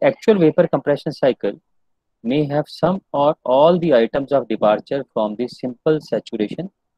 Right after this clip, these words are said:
cycle. So basically, it means there are many more which, uh, are not written in these two lines above. Okay. Okay. Now let us, uh, have a look. The red line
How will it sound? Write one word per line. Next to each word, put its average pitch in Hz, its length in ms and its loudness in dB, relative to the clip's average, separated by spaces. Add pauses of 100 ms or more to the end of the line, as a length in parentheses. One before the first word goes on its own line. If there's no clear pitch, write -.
(220)
cycle. - 300 -4 (640)
So 165 120 -2
basically, 180 460 0
it 170 160 -4
means 185 180 -4
there 143 240 0
are 151 60 -4
many 147 400 -6
more 127 320 0 (320)
which, - 420 -12
uh, 107 320 0
are 113 160 0
not 123 300 0
written 131 220 2
in 117 180 -4
these 123 220 -4
two 120 140 -2
lines 113 280 0
above. 92 220 0 (460)
Okay. 196 240 -8 (2000)
Okay. 120 220 -2 (400)
Now 165 240 0 (580)
let 143 140 0
us, - 320 0
uh, 120 320 2
have 135 180 2
a 139 80 2
look. 127 240 0 (2000)
The 120 140 2
red 151 280 2
line 139 580 0